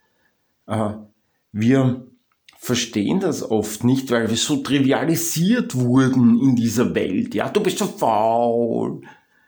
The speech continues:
Der ist deppert. Der kann das nicht. Na, vielleicht will das gar nicht. Ja, wurscht." Also, ich werde nie Bungee-Jumpen. Es interessiert mich Nüsse.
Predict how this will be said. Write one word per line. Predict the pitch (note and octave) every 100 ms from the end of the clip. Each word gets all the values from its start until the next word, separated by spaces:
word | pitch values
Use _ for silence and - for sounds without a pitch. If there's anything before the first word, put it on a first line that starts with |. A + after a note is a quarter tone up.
| _ _ _ _ _ _ _ _ -
Der | F#3
ist | G#3+ -
deppert. | B2+ A2+ A#2+ A#2+ - - A#2+ A#2 A#2+ A2+ - - - - - _ _ _ _ _ _ _ _ _ _ -
Der |
kann | - D#3 C3 C3
das | A#2+ -
nicht. | A#2+ A2+ A2+ - -
Na, | C#3+
vielleicht | F3 F3+ F#3
will | D3+ D#3
das | - -
gar | C#2 G#1+
nicht. | G1+ - - - _ _ _
Ja, | - B2+
wurscht." | B2 G#2 - F#2+ - - - - _ _ _ _ _ _ _ _ _ _ _ _ _ _ _ _ _ _ _ _ _ _ _ _ _ _ _ _ _ _ _ _ _ _ _ -
Also, | A#2+ - -
ich | C#3 C#3
werde | D#3+
nie | F3 F3+
Bungee-Jumpen. | - C3+ A2 F#3+ A3 G3 - - G2 - C3
Es | A#2+
interessiert | D3+ C#3+ F#3+ F#3 F3+
mich | F#3+ F#3
Nüsse. | E3 F#3+ - - D3 A#2+ G2+